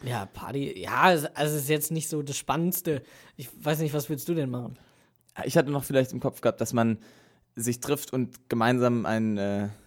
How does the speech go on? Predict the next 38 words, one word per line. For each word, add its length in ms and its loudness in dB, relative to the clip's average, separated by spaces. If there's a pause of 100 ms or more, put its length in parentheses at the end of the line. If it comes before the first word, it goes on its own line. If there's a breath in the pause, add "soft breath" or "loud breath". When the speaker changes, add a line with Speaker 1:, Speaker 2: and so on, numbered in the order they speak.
(260 soft breath)
Speaker 2:
Tanzabend 520 -4
macht 280 -8
und 400 -6 (180)
quasi 560 -2 (640)
so 220 2
laut 180 6
die 60 -2
Mucke 260 -2
aus-, 380 -8
aufdreht, 420 -2
bis 140 -4
es 80 -4
nicht 140 -2
mehr 120 2
geht 300 0 (420 loud breath)
und 480 -2 (920)
Speaker 1:
Wenn 200 0
der 100 4
Platz 300 0
da 180 2
ist, 140 2
dann 160 -2
auf 160 -4
jeden 180 -2
Fall. 240 -10
Speaker 2:
klass-, 240 2
sich 240 -2
am 100 0
klassischen 360 -4
Tanz 240 -6
mal 140 -4
wieder 160 -8
versucht. 440 -8
Das 180 0
ist 100 0
eine 100 2
schöne 220 4
Atmosphäre. 580 0